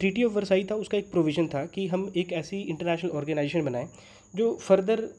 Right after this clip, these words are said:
फ्यूचर में पीस को प्रमोट करे और वर्ल्ड वॉर टाइप जो सिचुएशन है, उसको रोके। तो इस तरीके से League of Nation की फॉर्मेशन होती है उन्नीस सौ उन्नीस में, और फर्स्ट फॉर्मल जो मीटिंग होती है इनकी, उन्नीस सौ बीस में होती है।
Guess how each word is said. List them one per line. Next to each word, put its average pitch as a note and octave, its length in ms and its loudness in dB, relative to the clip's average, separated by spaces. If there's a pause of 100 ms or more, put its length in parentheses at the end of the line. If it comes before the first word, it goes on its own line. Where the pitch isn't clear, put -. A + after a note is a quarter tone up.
फ्यूचर F#3+ 360 2
में E3+ 260 -2
पीस F#3+ 200 -2
को G#3+ 80 0
प्रमोट F3+ 360 0
करे D#3 180 0
और F3 380 0
वर्ल्ड F#3 480 4 (380)
वॉर E3 280 6
टाइप F#3+ 220 4
जो F#3+ 80 0
सिचुएशन D#3 400 -4
है, D3 60 -2
उसको C#3+ 180 4
रोके। C#3+ 300 2 (640)
तो F3 60 4
इस F#3 80 2
तरीके F#3+ 260 4
से G#3+ 100 -2
League F#3+ 280 0
of E3 120 -2
Nation D#3 220 -2
की E3 120 -6
फॉर्मेशन D3+ 440 0
होती C3+ 220 -6
है F#3 40 -2
उन्नीस D#3+ 240 -6
सौ F3+ 80 -2
उन्नीस D3+ 280 -4
में, F#3+ 120 -2 (520)
और E3+ 220 4
फर्स्ट - 260 -2
फॉर्मल E3+ 300 4
जो E3+ 100 2
मीटिंग D3+ 280 0
होती C3 260 -4
है C3+ 80 -2
इनकी, B2 240 -4
उन्नीस C3+ 260 -4
सौ G3 80 -2
बीस C#3+ 240 -2
में C#3 80 2
होती A2+ 260 -10
है। G2+ 120 -14